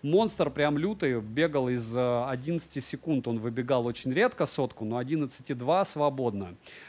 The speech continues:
А, кубики остались, Волос, можешь посмотреть, кстати, на моем этом лайв-канале, можешь пошутить. Мне очень часто пишут: «Жиробас», и я скинул недавно фотографии, что я дрищ. Ну, я просто вот дрищ, потому что я постоянно не высыпаюсь,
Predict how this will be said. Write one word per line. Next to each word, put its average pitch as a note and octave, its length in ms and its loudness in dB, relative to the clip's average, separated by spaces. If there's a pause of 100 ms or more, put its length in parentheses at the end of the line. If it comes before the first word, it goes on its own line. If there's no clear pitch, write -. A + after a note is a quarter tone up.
(260)
А, B2+ 180 4
кубики G#3+ 380 2
остались, A#3 580 6
Волос, G3+ 640 4
можешь F3+ 280 -2
посмотреть, D#3 540 0
кстати, D#3+ 480 0
на B2+ 840 4
моем C3 360 2
этом A2+ 220 -2
лайв-канале, C#3 480 2
можешь E3 260 -4 (1080)
пошутить. E3+ 520 -10
Мне C#3 160 -2
очень C#3+ 220 -4
часто D#3+ 260 -2
пишут: D3+ 300 -8
«Жиробас», E3+ 560 2 (320)
и C3+ 60 -2
я F3 160 6
скинул D3 540 -2 (240)
недавно C3+ 420 2
фотографии, E3 500 -2
что - 180 -6
я C3 120 4
дрищ. A#2+ 400 -6 (240)
Ну, G#3+ 80 4
я F#3+ 80 8
просто G#3+ 300 -2
вот B2 180 -6
дрищ, B2+ 320 -4 (280)
потому C#3+ 240 2
что - 120 -2
я D3+ 60 4
постоянно D3 640 2
не C#3 220 0
высыпаюсь, B3 840 0